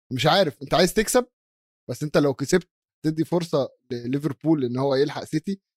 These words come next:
في نفس الوقت الموضوع كان حساس جدًا. ولكن أنا بالنسبة لي أول مرة أقول له، معرفش لو هتتفق معايا ولا لأ،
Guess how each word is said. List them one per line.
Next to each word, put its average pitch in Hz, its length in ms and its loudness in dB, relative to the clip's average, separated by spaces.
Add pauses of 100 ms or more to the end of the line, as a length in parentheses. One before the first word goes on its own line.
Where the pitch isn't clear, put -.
(380)
في 143 60 -6
نفس 160 200 -2
الوقت 151 340 2 (100)
الموضوع 127 540 2
كان 160 400 2 (420)
حساس 151 180 -4
جدًا. 113 340 -8
ولكن 180 580 0
أنا 160 140 0
بالنسبة 131 480 -2
لي 160 160 0 (120)
أول 151 340 4
مرة 143 240 2
أقول 131 260 2
له، 190 120 0 (400)
معرفش 143 200 -4
لو 151 60 4
هتتفق 151 340 -2
معايا 143 180 0
ولا 135 80 0
لأ، 143 140 -2